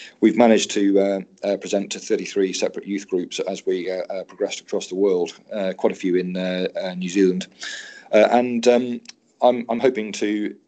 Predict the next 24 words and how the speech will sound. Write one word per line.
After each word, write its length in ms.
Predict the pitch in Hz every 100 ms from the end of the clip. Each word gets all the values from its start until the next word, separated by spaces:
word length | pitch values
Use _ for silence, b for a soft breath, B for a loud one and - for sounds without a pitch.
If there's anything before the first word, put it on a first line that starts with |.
| _ _
continue 400 | - 107 127 113
to, 380 | - 98 95 95 - _ _
to 80 | -
use 160 | 98 101
the 120 | 98
aircraft 440 | 98 98 98 95 -
to, 260 | 98 98
uh, 20 | 98 95
uh, 160 | 101 95
promote, 460 | - 98 98 98 -
uh, 240 | 101 98 92
youth 240 | 107 104 101
in 80 | 95
aviation, 680 | 104 101 104 101 92 95 - -
but 140 | 101
also 240 | 101 101 92
youth 380 | 95 107 107 95
in 260 | - 101
the 60 | 98
wider 420 | 98 110 110 101
subjects. 600 | - 113 110 92 85 - B B B B B
Uh, 280 | - 95 95 - -
we 260 | 110 110
are 380 | 113 104 104 101